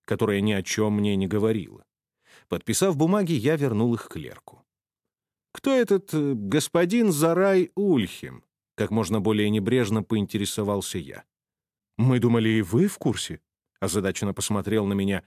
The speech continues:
служащий банка. «В назначении платежа этот господин указал: компенсация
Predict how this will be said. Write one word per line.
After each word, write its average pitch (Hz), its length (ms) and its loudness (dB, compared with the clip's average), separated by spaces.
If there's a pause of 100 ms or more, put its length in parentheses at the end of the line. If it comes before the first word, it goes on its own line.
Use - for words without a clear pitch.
(180)
служащий 92 580 -6
банка. - 460 -16 (440)
«В 101 100 -2
назначении 120 560 2
платежа 104 580 -2
этот 117 220 -2
господин 127 420 0
указал: 156 420 0 (200)
компенсация 180 960 2